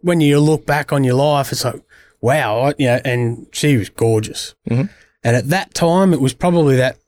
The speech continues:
Speaker 1: that boost I needed because from the, from fourteen to sixteen and a half, I felt like a nobody.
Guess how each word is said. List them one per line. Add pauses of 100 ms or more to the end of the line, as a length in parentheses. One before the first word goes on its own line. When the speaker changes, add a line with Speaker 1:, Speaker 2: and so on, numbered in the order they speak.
Speaker 1:
that
boost
I
needed
because
from
the,
from
fourteen
to
sixteen
and
a
half, (760)
I
felt
like
a
nobody.